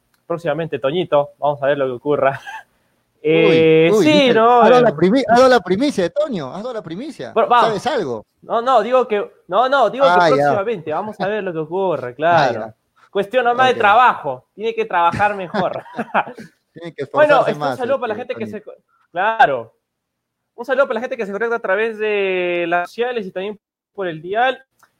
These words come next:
Speaker 1: Bueno, un día tranquilo de, del padre. Mm, creo que la situación lo ameritaba, estamos en esta emergencia. No se sentía el mismo ánimo que años anteriores posiblemente tú percibías,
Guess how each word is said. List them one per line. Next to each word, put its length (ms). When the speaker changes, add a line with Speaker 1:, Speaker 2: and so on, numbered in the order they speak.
Speaker 1:
Bueno, 540
un 200
día 480
tranquilo 600
de, 260
del 180
padre. 800
Mm, 220
creo 260
que 320
la 100
situación 560
lo 60
ameritaba, 640
estamos 420
en 140
esta 260
emergencia. 920
No 160
se 140
sentía 560
el 80
mismo 400
ánimo 380
que 560
años 320
anteriores 460
posiblemente 720
tú 180
percibías, 1160